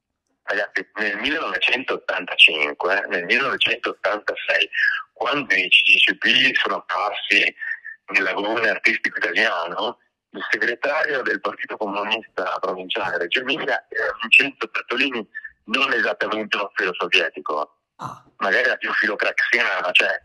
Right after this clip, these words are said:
Speaker 1: a Reggio Emilia
Speaker 2: Socialista.
Speaker 1: governava il partito l'ala più riformista, napolitano, migliorista del, del P C. Ora, che questi fossero molto più a destra del C C C P, non c'è dubbio, e che vedessero il C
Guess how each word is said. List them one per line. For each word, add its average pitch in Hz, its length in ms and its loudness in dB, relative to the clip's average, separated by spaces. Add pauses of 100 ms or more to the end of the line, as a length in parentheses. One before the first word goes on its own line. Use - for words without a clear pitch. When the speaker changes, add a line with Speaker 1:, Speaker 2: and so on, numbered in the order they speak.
Speaker 1:
a 113 100 0
Reggio 113 300 2
Emilia 156 320 2
Speaker 2:
Socialista. 117 100 -2
Speaker 1:
governava 104 560 -2
il 92 80 -6
partito - 640 0 (320)
l'ala 107 320 0
più - 120 0
riformista, 98 800 0
napolitano, - 1040 0
migliorista - 760 2
del, - 160 -8
del 78 420 -2
P - 60 -20
C. - 200 4 (1080)
Ora, - 160 0
che - 160 -2
questi - 300 0
fossero 117 340 -2
molto 117 260 -2
più 107 120 0
a 104 100 0
destra - 240 0
del 101 100 -4
C - 120 -10
C - 80 -6
C - 240 -8
P, - 340 -4
non 104 100 -2
c'è - 140 0
dubbio, - 480 -2 (380)
e 110 80 -2
che 127 160 0
vedessero - 500 0
il 113 140 -4
C - 180 4